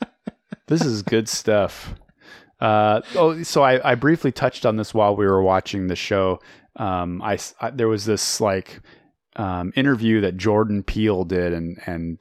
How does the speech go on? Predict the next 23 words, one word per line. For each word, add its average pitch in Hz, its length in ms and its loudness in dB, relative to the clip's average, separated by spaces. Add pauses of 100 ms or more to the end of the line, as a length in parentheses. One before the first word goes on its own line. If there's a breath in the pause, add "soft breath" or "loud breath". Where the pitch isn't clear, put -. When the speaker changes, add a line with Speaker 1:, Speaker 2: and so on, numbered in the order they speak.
(200)
Speaker 2:
and 90 160 -6
a 80 40 -10
connection 113 500 -2
that 90 120 -6
came 98 300 -2
up 95 180 -2
with 92 140 -4
Evangelion. 87 1120 -4 (460 loud breath)
And 104 120 -4
again, 127 200 0
it's 123 140 -6
kinda 170 220 0
like, 120 420 0 (100)
I 120 120 0
feel 151 120 0
like 131 140 2
this - 180 -4
is, 110 280 -2 (500 loud breath)
he 131 300 0
mentioned 117 500 0
Evangelion 107 880 2
in 98 140 0
a, 92 180 -4